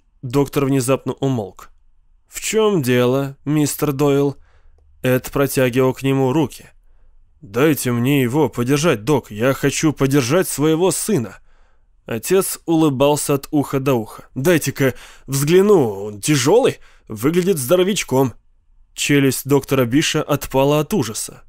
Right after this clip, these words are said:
Они с Дженнет в изумлении уставились на Эда. «Эдди!» —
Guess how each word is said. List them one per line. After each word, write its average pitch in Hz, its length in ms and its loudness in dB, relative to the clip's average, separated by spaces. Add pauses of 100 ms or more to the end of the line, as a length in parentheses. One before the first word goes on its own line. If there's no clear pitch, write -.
Они 147 300 2
с 127 100 -2
Дженнет 147 360 2
в 139 120 0
изумлении 147 500 2
уставились 165 640 0
на 175 200 0
Эда. 107 360 -4 (680)
«Эдди!» — 139 640 4